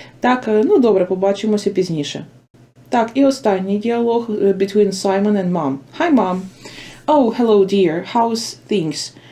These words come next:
«Привіт, матуся. Привіт, е, любий. Як справи?» «Mom, everyone's behaving strangely today.» Е, «Мам, о, всі, всі сьогодні дивно ведуть себе».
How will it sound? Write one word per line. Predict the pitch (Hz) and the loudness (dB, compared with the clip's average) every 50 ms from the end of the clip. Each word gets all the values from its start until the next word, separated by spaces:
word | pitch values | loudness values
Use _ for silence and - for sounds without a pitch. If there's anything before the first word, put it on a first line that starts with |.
| - - - - - - - | -20 -20 -20 -20 -20 -14 -4
«Привіт, | - 247 240 262 269 | 0 2 4 4 4
матуся. | 262 262 254 254 240 220 196 - - 185 | 4 2 2 2 2 2 2 0 0 -2
Привіт, | 185 190 202 208 220 226 214 - 208 | 0 2 2 2 2 0 0 2 4
е, | 202 196 196 196 196 190 | 4 6 6 6 6 6
любий. | 202 196 185 170 165 175 | 4 4 4 2 2 2
Як | 190 185 185 190 - | 2 2 0 -2 -8
справи?» | - - - 196 180 165 156 151 147 165 - - - - - - | -12 -6 -2 0 0 0 -2 -4 -8 -10 -12 -16 -20 -14 -4 0
«Mom, | 254 262 233 214 214 226 226 233 | 2 4 4 4 4 2 0 0
everyone's | 233 240 247 254 285 285 269 240 226 226 226 220 - - | 0 0 2 4 4 4 4 4 4 2 2 0 -2 -2
behaving | 226 208 196 202 202 185 190 202 214 | -2 -2 2 4 4 4 4 2 0
strangely | 220 - - - 196 185 185 180 196 202 202 196 - | -2 -4 -4 -4 -4 -2 0 2 4 4 4 4 2
today.» | 202 185 220 226 202 180 196 214 202 - - - - - - - - - - - | -2 0 2 2 4 4 4 2 -2 -6 -14 -20 -20 -20 -20 -20 -20 -20 -16 -8
Е, | - 202 196 190 190 190 190 190 | -2 0 2 2 4 4 2 2
«Мам, | 190 202 220 214 196 196 196 190 - | 2 2 0 0 0 0 -2 -2 -2
о, | 180 185 - - - | -2 -2 -2 -2 -2
всі, | - - - - 233 214 | -4 -6 -4 -4 -2 -2
всі | 202 - 262 247 | -2 -2 -2 -2
сьогодні | - 247 226 220 220 214 214 208 202 | 0 0 0 2 2 4 4 2 2
дивно | 190 202 214 214 208 | 2 2 2 2 2
ведуть | 202 202 196 185 170 165 - | 4 2 4 2 2 0 0
себе». | - 175 165 170 170 | -4 -4 -4 -4 -6